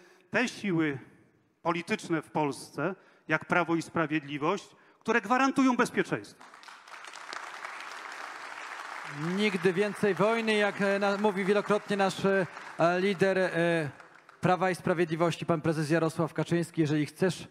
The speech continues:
Speaker 2: pokoju, szykuj się do wojny. Panie premierze, jeszcze jedno pytanie od pana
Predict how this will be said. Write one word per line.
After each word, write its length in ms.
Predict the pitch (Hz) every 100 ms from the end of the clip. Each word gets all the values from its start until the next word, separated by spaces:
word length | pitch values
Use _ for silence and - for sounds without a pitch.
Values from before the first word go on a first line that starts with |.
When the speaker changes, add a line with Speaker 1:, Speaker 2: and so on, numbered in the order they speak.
| _ _
Speaker 2:
pokoju, 540 | 175 - 170 156 156 139 - -
szykuj 480 | - 180 - 156 139
się 320 | 143 135 127 - _
do 140 | 113 147
wojny. 460 | 165 180 180 175 - - - _ _ -
Panie 340 | 180 180 175 -
premierze, 600 | 160 165 170 180 175 156 - -
jeszcze 260 | 160 156 180
jedno 220 | 170 165
pytanie 400 | 156 170 175 170
od 160 | 151 -
pana 400 | 156 156 151